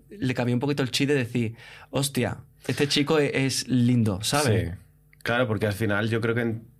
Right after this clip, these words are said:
Speaker 2: entiendo que en el, en el momento en el que tú estás dentro de un concurso y sois tantos, to-, o sea, tu perfe-, percepción de las cosas es muy complicada, ¿no? Porque es
Speaker 1: Ya.
Speaker 2: como estás haciendo muchas clases, pero estás como
Speaker 1: Ya.
Speaker 2: luchando por lo tuyo, pero a la vez estás conviviendo con otras personas.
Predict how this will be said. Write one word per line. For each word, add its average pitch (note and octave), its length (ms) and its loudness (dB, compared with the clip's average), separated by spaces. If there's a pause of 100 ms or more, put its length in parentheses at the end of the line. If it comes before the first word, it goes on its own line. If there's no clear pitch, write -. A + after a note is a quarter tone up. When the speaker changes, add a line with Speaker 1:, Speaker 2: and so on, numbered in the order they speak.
(140)
Speaker 2:
entiendo A2 420 -2
que G#2 460 -2 (460)
en A2 160 0
el, G#2+ 180 0
en A2 220 -4
el G#2 100 0
momento G#2 240 0
en G#2+ 60 0
el G#2+ 40 -4
que A2+ 80 -4
tú A#2 80 -4
estás A2+ 220 -2
dentro A#2 180 -2
de A2+ 40 0
un A2 60 -2
concurso A2+ 380 -4
y A2 40 -2
sois A2+ 280 -4
tantos, A#2 640 -4 (960)
to-, - 240 -4 (280)
o - 40 -8
sea, A#2+ 260 -2
tu A#2 160 -4
perfe-, B2 440 0 (240)
percepción A#2+ 580 0
de C3 240 0
las B2 280 0
cosas C3 300 -2
es - 300 -4
muy B2 360 0
complicada, B2 600 0
¿no? A#2 140 -2
Porque B2 160 0
es A2 60 2
Speaker 1:
Ya. G#2+ 40 -2
Speaker 2:
como G#2+ 120 -2
estás A2 180 -4
haciendo B2 200 -2
muchas A#2 300 -4
clases, C#3+ 380 -2
pero A2+ 140 -2
estás A2+ 220 -4
como A#2+ 200 -2
Speaker 1:
Ya. A2+ 60 -2
Speaker 2:
luchando A#2 320 -2
por A2+ 140 -2
lo G#2+ 120 -2
tuyo, C#3+ 340 0
pero A#2+ 120 -4
a G#2+ 40 -2
la G2+ 80 0
vez A2 140 0
estás A2+ 200 -4
conviviendo A2 440 -2
con G#2 100 -4
otras G2 220 -6
personas. A#2+ 600 -2